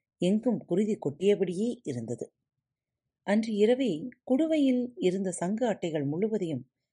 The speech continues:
அந்த குளத்துக்கு போய் சேர்த்தனர். குளம் முழுக்க எல்லா பகுதிகளிலும் பரவுமாறு சங்கு அட்டைகளை கொட்டி சுரக்குடுகைகளை எடுத்து வந்து விட்டனர். அங்கு சங்கு அட்டைகள் நீரின் அடிவார பாறைகளில்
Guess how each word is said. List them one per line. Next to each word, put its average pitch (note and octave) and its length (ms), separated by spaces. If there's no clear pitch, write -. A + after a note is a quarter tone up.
அந்த B3+ 280
குளத்துக்கு B3+ 760
போய் E3+ 280
சேர்த்தனர். C3 480
குளம் G3 300
முழுக்க G#3 440
எல்லா F#3 360
பகுதிகளிலும் D#3 840
பரவுமாறு G3+ 580
சங்கு G3 380
அட்டைகளை D3+ 500
கொட்டி F3+ 520
சுரக்குடுகைகளை G#3+ 1040
எடுத்து G3+ 360
வந்து C3+ 220
விட்டனர். C3+ 460
அங்கு D#3 280
சங்கு G3 340
அட்டைகள் D3 520
நீரின் G3+ 400
அடிவார G#3+ 480
பாறைகளில் C#3+ 600